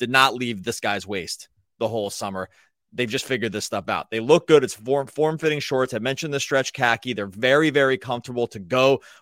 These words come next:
with the versatility as well. Right now, they're also gonna send you a free water bottle, um,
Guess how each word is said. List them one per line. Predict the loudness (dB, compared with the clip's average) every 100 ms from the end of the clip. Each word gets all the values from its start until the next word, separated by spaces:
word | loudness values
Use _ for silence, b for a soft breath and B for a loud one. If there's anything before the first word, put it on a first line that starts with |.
| -6
with | 4 4 4 -2
the | -4
versatility | -2 -4 -6 -4 -2 0 0 -2
as | -6 -8
well. | 2 6 6 4 b b b _
Right | 0 0 0
now, | -4 -4 -4 -6 _ _ _
they're | 0
also | 0 -2
gonna | -8
send | -8 -6 -6
you | -6 -6
a |
free | -8 -4 -2
water | -2 0 2 2
bottle, | 2 0 -2 -4 -4
um, | -4 -4 -4 -8